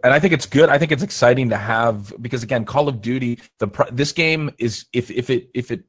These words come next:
is able to be as successful as I think it can be, and I don't think it's gonna be overnight. I think it's gonna take a little bit of time, but this is a game that has the potential to be huge because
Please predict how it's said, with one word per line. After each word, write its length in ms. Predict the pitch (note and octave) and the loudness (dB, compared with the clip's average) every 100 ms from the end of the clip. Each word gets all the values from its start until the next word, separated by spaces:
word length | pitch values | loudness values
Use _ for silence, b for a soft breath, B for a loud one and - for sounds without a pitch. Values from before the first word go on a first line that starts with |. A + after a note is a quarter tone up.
| _ | _
is 200 | A#2 A2 | -4 -2
able 240 | B2 C3+ | -2 -2
to 100 | B2+ | -6
be 140 | A#2 A#2 | -4 -2
as 80 | G#2+ | -2
successful 440 | F2+ G#2+ G#2 G#2+ | -4 -2 0 -2
as 100 | G2 | -4
I 80 | F#2+ | -4
think 180 | A2 G2+ | -6 -8
it 100 | - | -8
can 300 | - A2 G#2 | -6 -4 -4
be, 140 | F2+ | -4
and 100 | F#2 | -2
I 140 | G2 G2+ | -2 0
don't 100 | A2+ | -2
think 140 | A2 | -2
it's 80 | - | -2
gonna 140 | G#2 | -2
be 100 | F#2+ | -2
overnight. 320 | F#2 F#2+ G2+ | -2 0 0
I 20 | F#2+ | -2
think 120 | G2+ | -4
it's 80 | - | -6
gonna 100 | F#2+ | -4
take 160 | G2+ | -4
a 20 | |
little 140 | G2 F2+ | -4 -6
bit 60 | |
of 60 | E2+ | -6
time, 300 | - F#2+ A#2 B B B B - | -4 -2 -2 B B B B -4
but 160 | G2+ | 0
this 160 | B2 C3+ | 0 -2
is 100 | C#3+ | -4
a 60 | |
game 300 | B2 A#2 A#2 | 0 2 2
that 140 | A2 G2+ | 2 2
has 200 | A2 G#2 | 0 -2
the 60 | |
potential 420 | F#2+ F#2+ G#2 - G2 | -6 -4 -4 -2 -6
to 60 | |
be 100 | G2 | -6
huge 560 | F#2+ - A#2 A#2 B2 - | -8 -4 0 2 0 -4
because 680 | G2+ - A2 G2+ F#2+ G2 - | -8 0 4 4 2 -4 -10